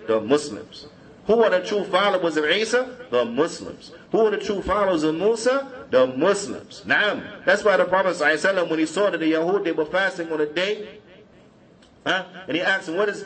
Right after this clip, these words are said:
what, why you fasting?" "This is the day that we were saved from,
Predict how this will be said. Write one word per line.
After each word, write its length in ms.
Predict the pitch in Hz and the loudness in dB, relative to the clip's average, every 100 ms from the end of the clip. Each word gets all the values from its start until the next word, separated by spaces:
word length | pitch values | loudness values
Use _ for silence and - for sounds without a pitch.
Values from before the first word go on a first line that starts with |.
| - | -10
what, 160 | 139 196 185 | -6 -6 -2
why 100 | 185 | -2
you 100 | 190 | -2
fasting?" 420 | 156 214 226 175 | -2 -2 -2 -4
"This 160 | 196 170 | -6 -4
is 60 | |
the 80 | 170 | -4
day 180 | 165 196 | -2 -2
that 120 | 180 | -2
we 100 | 180 | -2
were 100 | 175 | -4
saved 480 | 165 190 196 202 - - - | -4 -2 -2 -2 -6 -14 -20
from, 380 | - 180 180 175 | -4 -2 0 -4